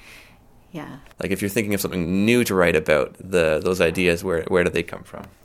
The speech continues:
Speaker 1: Well, I think we, we all have characters that just live in our heads, you know, and, uh, we're trying to think of the best way to represent them on the page. I don't know. It, it comes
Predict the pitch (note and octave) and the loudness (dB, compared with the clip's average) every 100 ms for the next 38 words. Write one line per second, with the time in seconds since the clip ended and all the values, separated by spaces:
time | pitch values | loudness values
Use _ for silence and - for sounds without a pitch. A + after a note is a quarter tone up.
0 | _ _ _ B3 C4 G4+ G#4 A4+ G#4 - | _ _ _ 6 6 4 4 4 4 0
1 | A3+ A#3 E3+ F3+ A3 A#3+ A#3 A3 G#3+ G#3+ | 0 2 4 4 2 4 4 4 2 -4
2 | - - - F#3+ G3 - G#3 G#3 G3 D#3+ | -16 -10 -4 -2 -2 -4 -4 -4 -6 -6
3 | E3 F3+ E3+ - - - E3 F3 F3 F#3 | -6 -4 -4 -6 -10 -18 -6 -4 -2 -4
4 | F3 E3+ E3+ D#3 D#3 A3 D4 - - - | -4 -4 -6 -6 -4 -4 -4 -2 -2 -4
5 | A3 G#3+ A#3 B3 - E3+ E3+ E3 D3+ E3 | -6 -4 -4 -6 -6 -4 -4 -6 -6 -6
6 | D3+ C#3+ C#3 D#3 - - - - F3+ E3+ | -4 -4 -6 -10 -14 -20 -20 -14 -10 -8
7 | - - E3+ E3+ E3+ - E3+ F3 E3 - | -8 -6 -6 -6 -10 -10 -10 -10 -12 -12
8 | D#3 D#3 D3+ - - D#3+ D3+ E3 E3 E3 | -8 -6 -4 -4 -6 -6 -6 -6 -8 -8
9 | D#3 D#3 D#3+ D3+ D3 C#3+ E3+ D3 C#3+ D3 | -8 -6 -8 -8 -10 -8 -8 -6 -6 -10
10 | - - D#3+ D#3+ E3 C#3 F3+ A3+ - - | -12 -14 -14 -12 -10 -8 -8 -10 -10 -12
11 | - - _ G3+ C#4+ D#4 D4+ A#3+ G#3 A3 | -14 -20 _ -4 0 2 4 4 2 -2
12 | - G3+ G3+ - C4 C#4+ F#3+ - - | -4 -6 -4 0 2 4 4 4 2